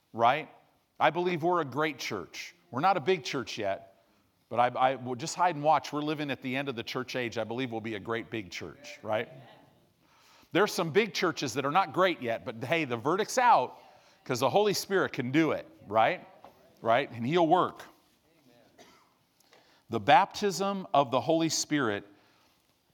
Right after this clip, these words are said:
is a lot more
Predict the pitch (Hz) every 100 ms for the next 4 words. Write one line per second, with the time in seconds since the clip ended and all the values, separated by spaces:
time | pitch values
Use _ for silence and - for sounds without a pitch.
0 | _ _ _ _ _ _ _ 123 120 123
1 | 110 117 139 143 - 127 131 127 110 98
2 | 95